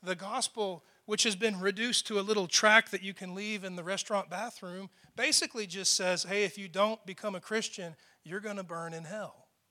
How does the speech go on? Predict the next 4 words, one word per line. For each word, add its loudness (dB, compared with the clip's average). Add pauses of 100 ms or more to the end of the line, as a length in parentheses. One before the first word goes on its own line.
(500)
right? -4 (600)
Well, 8
now, 8 (880)
that's, 6